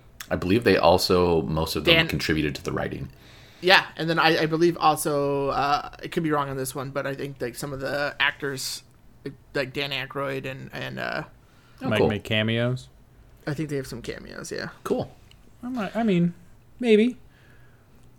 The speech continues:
Speaker 3: Depending on the,
Speaker 2: Um,
Speaker 3: like, the concept, I might check that out just to see how it varies. But it could be fun.
Speaker 2: And this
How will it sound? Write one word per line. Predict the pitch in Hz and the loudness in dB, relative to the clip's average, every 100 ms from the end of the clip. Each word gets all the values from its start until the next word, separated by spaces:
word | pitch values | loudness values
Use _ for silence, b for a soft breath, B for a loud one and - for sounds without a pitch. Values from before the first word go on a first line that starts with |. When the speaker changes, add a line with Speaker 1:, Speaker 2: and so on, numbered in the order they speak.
| _ - - b b | _ -20 -20 b b
Speaker 3:
Depending | 202 262 262 | -2 2 6
on | 220 165 | 8 8
the, | 156 | 6
Speaker 2:
Um, | 156 | 6
Speaker 3:
like, | 143 | 4
the | 139 | 4
concept, | 131 131 120 120 117 | 4 4 4 2 0
I | |
might | 127 110 | 2 2
check | 90 117 110 | 2 -2 0
that | 98 | -2
out | 92 98 107 | 0 -2 -2
just | 104 - | -6 -4
to | 101 92 | -6 -6
see | - 101 | -6 -6
how | 90 95 | -4 -4
it | |
varies. | 90 95 98 104 98 - - - - _ - - | -4 -4 0 0 -2 -6 -16 -20 -20 _ -20 -14
But | 98 | -12
it | - | -10
could | 120 | -10
be | 98 | -10
fun. | - 90 95 98 - - - - - - - - | -10 -10 -10 -14 -20 -20 -20 -20 -20 -20 -20 -8
Speaker 2:
And | 160 165 160 | -2 0 2
this | 226 | 0